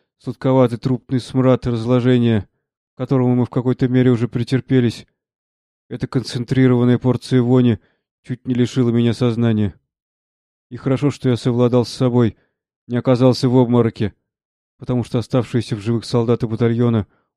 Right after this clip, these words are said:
уже начали отползать назад на исходные позиции, и я бы очутился в плену. Вслед за ними и комбатом,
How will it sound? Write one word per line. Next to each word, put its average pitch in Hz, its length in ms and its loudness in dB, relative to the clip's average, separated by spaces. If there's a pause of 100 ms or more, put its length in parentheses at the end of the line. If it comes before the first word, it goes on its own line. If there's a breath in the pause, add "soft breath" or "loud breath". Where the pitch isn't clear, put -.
уже 117 180 -4
начали 117 300 -2
отползать 117 500 -2
назад 117 380 -2 (200)
на 123 60 -10
исходные 120 400 -4
позиции, 113 580 -2 (640)
и 117 60 -16
я 120 240 4
бы 120 140 4
очутился 117 480 -2
в - 80 -14
плену. 113 360 -2 (760)
Вслед 120 240 -4
за 123 120 4
ними 123 200 4
и 123 80 2
комбатом, 120 600 0